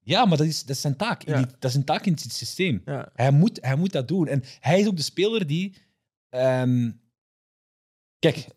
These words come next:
Speaker 1: laat ons één ding duidelijk stellen. Ik ben fan van zowel Bilal Ghanous als Saibari.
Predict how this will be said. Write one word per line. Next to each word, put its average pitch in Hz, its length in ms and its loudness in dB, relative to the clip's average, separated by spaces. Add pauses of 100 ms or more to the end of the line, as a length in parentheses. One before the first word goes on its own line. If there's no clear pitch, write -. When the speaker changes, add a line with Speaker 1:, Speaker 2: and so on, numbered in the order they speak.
Speaker 1:
laat 123 140 -6
ons 123 120 -2
één 147 120 0
ding 135 120 4
duidelijk 107 280 -4
stellen. 85 260 -14 (300)
Ik 156 180 0
ben 156 400 0
fan 135 320 0
van 113 280 -2
zowel 120 280 -2
Bilal 107 200 -6
Ghanous 98 380 -6
als 98 160 -10
Saibari. 107 520 -4